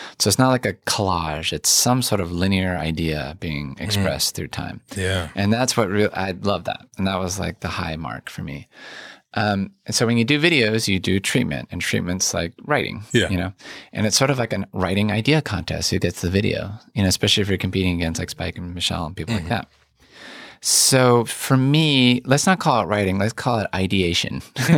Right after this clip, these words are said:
Speaker 2: Yeah.
Speaker 1: or idea making, right?
Speaker 2: Mm.
Speaker 1: To me, that's totally interwoven with filmmaking. Choosing what you shoot to me is as important as what you shoot.
Speaker 2: Mm.
Speaker 1: Choosing what you shoot is writing to me.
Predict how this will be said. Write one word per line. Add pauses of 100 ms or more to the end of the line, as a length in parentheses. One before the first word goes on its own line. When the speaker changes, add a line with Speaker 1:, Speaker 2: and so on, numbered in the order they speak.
(360)
Speaker 2:
Yeah.
Speaker 1:
or
idea
making,
right? (140)
Speaker 2:
Mm.
Speaker 1:
To
me,
that's
totally
interwoven
with
filmmaking.
Choosing
what
you
shoot
to
me
is
as
important
as
what
you
shoot. (100)
Speaker 2:
Mm.
Speaker 1:
Choosing
what
you
shoot
is
writing
to
me.